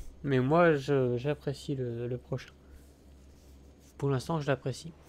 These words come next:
Pour l'instant, je l'ai pas en face de moi, donc je peux pas le, vraiment le, le, vraiment le, le voir vraiment ce que c'est.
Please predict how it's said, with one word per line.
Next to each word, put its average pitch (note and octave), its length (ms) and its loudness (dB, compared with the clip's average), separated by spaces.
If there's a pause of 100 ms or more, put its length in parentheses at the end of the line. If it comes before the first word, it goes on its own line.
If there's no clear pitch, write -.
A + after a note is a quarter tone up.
Pour C#3 80 -2
l'instant, C3 180 0
je C3+ 80 0
l'ai C3+ 80 4
pas C3 140 -6
en B2 60 -6
face B2 180 2
de C3+ 80 0
moi, C#3+ 180 2
donc B2+ 140 -2
je - 80 -8
peux C#3 80 0
pas C3+ 160 0
le, C3 40 4
vraiment B2 360 0
le, A#2 160 -2 (840)
le, C#3 140 0
vraiment C#3+ 400 4
le, C3 360 4
le C3+ 140 2
voir C#3 260 4
vraiment C#3 260 0
ce - 100 -10
que C#3 100 -6
c'est. C#3 300 -2